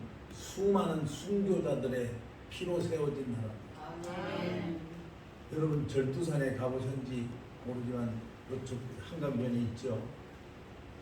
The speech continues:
Speaker 1: 거기에는 그 이 낭떠러지가 있는데, 낭떠러지에다가 이렇게 형틀을 내고요, 위에다 작두를 만들어가지고 "예수를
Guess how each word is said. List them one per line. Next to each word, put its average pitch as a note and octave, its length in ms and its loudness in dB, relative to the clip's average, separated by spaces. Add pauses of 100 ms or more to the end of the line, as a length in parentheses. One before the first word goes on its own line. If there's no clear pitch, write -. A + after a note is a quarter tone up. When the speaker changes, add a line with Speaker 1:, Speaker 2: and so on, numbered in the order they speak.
(240)
Speaker 1:
거기에는 C#3 680 2 (800)
그 C3 520 4 (1080)
이 A#2+ 240 4 (1900)
낭떠러지가 C3+ 640 2
있는데, G#2 500 2 (640)
낭떠러지에다가 C3+ 1040 2 (500)
이렇게 B2+ 280 -2
형틀을 D#3 540 0
내고요, G#2+ 360 2 (880)
위에다 D3+ 380 4
작두를 - 480 -4
만들어가지고 A2+ 880 0 (840)
"예수를 E3 840 6